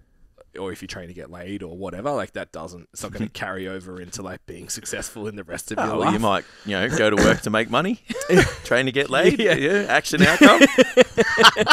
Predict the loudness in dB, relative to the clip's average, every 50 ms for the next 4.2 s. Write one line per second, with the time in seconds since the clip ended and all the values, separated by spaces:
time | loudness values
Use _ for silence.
0 | 4 4 4 2 2 2 2 0 -2 -2 -2 -4 -2 4 6 6 6 4 2 0
1 | 2 4 4 4 4 4 2 0 0 -2 -2 -2 -2 -2 -2 -4 -4 -4 -2 -2
2 | -2 -4 -4 -6 -6 -4 -4 -4 -4 -4 -6 -8 -8 -10 -10 -12 -10 -10 -10 -10
3 | -10 -12 -12 -12 -10 -12 -14 -14 -14 -14 -14 -12 -12 -12 -14 -14 -16 -12 -6 -4
4 | -4 -2 -4